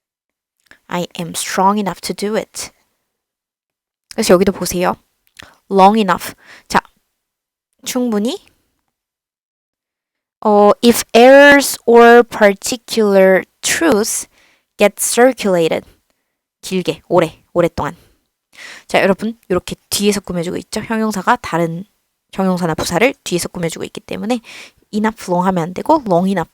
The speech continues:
어순 조심해라. 자, 그 다음에 여기 부사절 접속사 where 쓰인 거 봤고 여기다 which 쓰지 않도록 조심해. 요거는 접속사야, 그냥.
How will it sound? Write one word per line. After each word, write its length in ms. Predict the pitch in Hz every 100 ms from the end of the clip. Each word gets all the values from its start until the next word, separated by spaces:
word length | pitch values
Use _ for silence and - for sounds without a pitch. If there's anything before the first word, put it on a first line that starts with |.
| -
어순 300 | 180 196 190
조심해라. 460 | 170 185 165 165 _ _ _ _ _ _ _ _ _ -
자, 80 |
그 140 | 220 220
다음에 180 | 214 190
여기 260 | 190 302
부사절 400 | - 208 220 208
접속사 400 | 185 - - -
where 260 | 185 196 190
쓰인 300 | - 208 196
거 80 | 185
봤고 600 | - 185 _ 175 247 359 _ -
여기다 160 | 190
which 340 | 190 226 - 349
쓰지 260 | - 269 214
않도록 360 | 170 196 185
조심해. 420 | - 180 - 180 - _ _ _
요거는 280 | 185 175 196
접속사야, 480 | 190 - - - 196
그냥. 200 | - 185